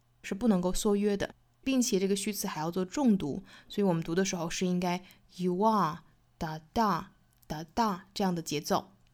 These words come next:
好，前面半句我再非常慢地读一下。People will always have an idea of who they think you are。后面半句，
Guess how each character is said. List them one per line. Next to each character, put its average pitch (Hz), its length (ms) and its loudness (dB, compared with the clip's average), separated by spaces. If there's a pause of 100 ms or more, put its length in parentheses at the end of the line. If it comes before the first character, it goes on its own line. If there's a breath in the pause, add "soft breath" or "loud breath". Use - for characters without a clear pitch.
(280)
好， - 200 -4
前 214 160 2
面 247 140 8
半 226 160 6
句 214 140 0
我 180 160 2
再 185 120 -4
非 196 140 0
常 202 180 -2
慢 214 220 4
地 185 80 2
读 170 180 -6
一 185 120 -2
下。 - 320 -2 (180)
People 277 540 2
will 226 440 4
always 185 1000 2 (540)
have 196 180 -2
an 185 200 2
idea 185 800 2
of 180 600 2 (580)
who 202 340 2
they 190 280 0 (100)
think 190 420 0
you 180 380 0
are。 170 380 -4 (640)
后 - 140 -4
面 262 200 6
半 226 220 6
句， - 240 -2